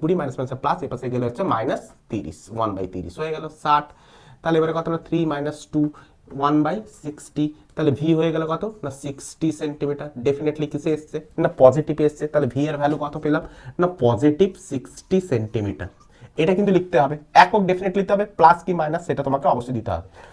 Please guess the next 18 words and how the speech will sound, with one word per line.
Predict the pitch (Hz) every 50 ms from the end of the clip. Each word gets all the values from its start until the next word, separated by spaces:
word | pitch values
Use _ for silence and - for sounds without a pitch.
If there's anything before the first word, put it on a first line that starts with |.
| - 170 143 -
এরপরে | 165 190 196 - 208 202
হয়ে | 196 190 190 185
গেল | 190 185
কি? | 185 - 233 240 240 -
রিয়েল | 131 139 151 175 190 196 196
তৈরি | 196 208 202
হচ্ছে | 202 202 214 226
না | 220
অবশিষ্ট | 160 131 127 - - 131 -
তৈরি | 147 147 156 156 160
হচ্ছে, | 165 165 247 240
সেটা | 240 - 127 123 117
তুমি | - - 139 156
এখান | 147 131 120 123
থেকে | 147 180
ডিসাইড | 165 190 220 214 196 -
করে | 214 202
ফেললে | 196 - 185 185